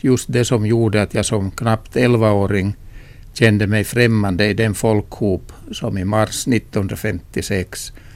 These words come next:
hade samlats utanför en arbetsplats. Eh, utanför en arbetsplats där strejkbrytande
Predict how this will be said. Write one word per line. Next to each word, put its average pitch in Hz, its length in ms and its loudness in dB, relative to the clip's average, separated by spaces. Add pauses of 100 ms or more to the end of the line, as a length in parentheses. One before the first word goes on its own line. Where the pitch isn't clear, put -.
(120)
hade 98 240 0
samlats 95 500 -2
utanför 101 540 -4
en 98 120 -2
arbetsplats. - 920 -4 (920)
Eh, - 120 -2 (220)
utanför - 640 -2
en 117 120 2
arbetsplats 107 720 0
där 98 400 0 (160)
strejkbrytande 98 1000 0